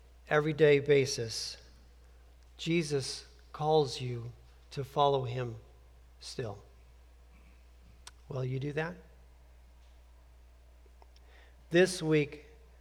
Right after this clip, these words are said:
spend time with the Savior, who came here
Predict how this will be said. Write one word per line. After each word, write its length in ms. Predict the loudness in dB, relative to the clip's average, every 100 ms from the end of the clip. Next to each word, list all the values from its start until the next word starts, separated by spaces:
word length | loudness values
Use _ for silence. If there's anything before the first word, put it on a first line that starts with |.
| -20 -20 -16
spend 440 | -10 -4 -2 -4
time 360 | -2 2 4 2
with 160 | -4
the 60 | -6
Savior, 540 | -6 -6 -6 -8 -10 -12 -20 -20 -20 -20 -20 -20 -20 -20 -20 -20 -20 -20 -12
who 100 | -8
came 360 | 0 2 2
here 520 | 0 2 4 4 0